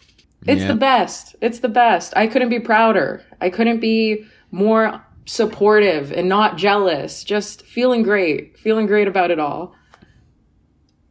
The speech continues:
Speaker 1: I
Speaker 2: You ever
Speaker 1: miss
Speaker 2: see anyone
Speaker 1: camp.
Speaker 2: from camp anymore?
Speaker 1: Ah.
Speaker 2: You ever catch up with anyone?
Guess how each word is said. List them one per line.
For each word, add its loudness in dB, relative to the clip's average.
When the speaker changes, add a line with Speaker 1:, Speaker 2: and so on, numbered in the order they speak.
Speaker 1:
I -2
Speaker 2:
You 4
ever 6
Speaker 1:
miss 2
Speaker 2:
see 0
anyone 2
Speaker 1:
camp. -4
Speaker 2:
from -6
camp -2
anymore? -4
Speaker 1:
Ah. -2
Speaker 2:
You -10
ever -6
catch -4
up 0
with -2
anyone? -4